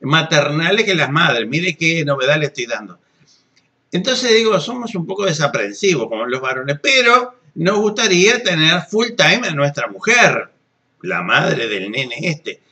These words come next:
que a su vez la quiere también, y que mamá también lo quiere. Ahora, lo que me parece emocionante del relato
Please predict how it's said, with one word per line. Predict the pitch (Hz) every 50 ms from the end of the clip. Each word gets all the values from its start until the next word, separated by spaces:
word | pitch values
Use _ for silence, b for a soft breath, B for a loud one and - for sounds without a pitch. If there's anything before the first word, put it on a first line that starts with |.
| _ _
que | - 208
a | 220 220
su | 214 226 220
vez | 240 269 269
la | 254 247 214 202
quiere | 156 185 226 247 240 233 202
también, | 160 151 135 131 147 185 233 247 226 165 120 101 - _ _ _ _ _ _ _ -
y | 196 196
que | 196 - 262
mamá | 262 254 247 226 214 220 233 254 240 233 208
también | - 202 196 208 226 247 269 262 226 170 139 113
lo | 104 101 104
quiere. | - 117 110 107 113 127
Ahora, | 165 202 233 208 180 156 143 143 -
lo | 165 180 208 208 175 165
que | 185 175 170
me | 170 165 160
parece | 151 165 180 226 247 240 - 208
emocionante | 185 156 147 135 - - - 131 123 135 160 196 208 175 123 104 90 - 92
del | 95 110 127
relato | 123 - 131 120 113 113 101 - - - - -